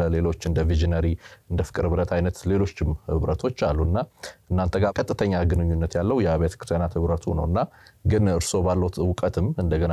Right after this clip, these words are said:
ደግሞ፣ እ፣ ወንጌላውያን መሆናቸውን እውቅና በመስጠት ሌሎችም ህብረቶች ውስጥ ያሉ ቤተ እምነቶች የዚህ ተጋሪ እንዲሆኑ በሪሶርስም በተለያየ ነገርም እንደ ዜጋ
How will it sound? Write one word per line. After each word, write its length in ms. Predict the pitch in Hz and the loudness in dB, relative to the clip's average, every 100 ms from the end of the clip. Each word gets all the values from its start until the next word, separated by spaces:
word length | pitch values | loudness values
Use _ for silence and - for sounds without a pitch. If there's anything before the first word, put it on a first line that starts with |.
| - | 0
ደግሞ፣ 220 | 80 82 82 78 - - - - | 2 2 2 0 -4 -18 -12 -2
እ፣ 100 | 85 78 | 0 2
ወንጌላውያን 540 | 90 95 98 101 98 95 | 2 2 2 2 2 2
መሆናቸውን 640 | 95 98 - - 76 73 78 | 2 0 -2 -4 -4 -4 -6
እውቅና 360 | 87 87 - 87 | -8 -4 0 0
በመስጠት 460 | 82 85 90 - 135 - - - - 85 87 | 0 0 -2 -4 -6 -8 -20 -18 -6 -2 2
ሌሎችም 520 | 107 117 113 - 98 | 2 2 0 0 0
ህብረቶች 400 | 92 82 82 - | 2 0 -2 -4
ውስጥ 180 | 85 - | -4 -2
ያሉ 200 | 80 82 80 | 0 0 0
ቤተ 200 | 90 92 | 0 0
እምነቶች 420 | 95 92 139 160 - - - - - | 0 0 -2 -4 -10 -14 -20 -20 -4
የዚህ 420 | 95 92 80 87 82 - | 0 2 2 2 0 -2
ተጋሪ 360 | 101 90 87 85 | 0 2 2 0
እንዲሆኑ 360 | 78 76 78 78 | 0 0 -2 -2
በሪሶርስም 640 | 80 87 87 90 - 139 | 0 0 0 -4 -2 -2
በተለያየ 440 | 127 92 95 87 85 | 0 0 0 2 2
ነገርም 340 | 78 80 85 - _ - - _ | 0 0 -2 -4 _ -20 -20 _
እንደ 180 | 92 87 87 | 0 2 2
ዜጋ 240 | 82 82 | 2 2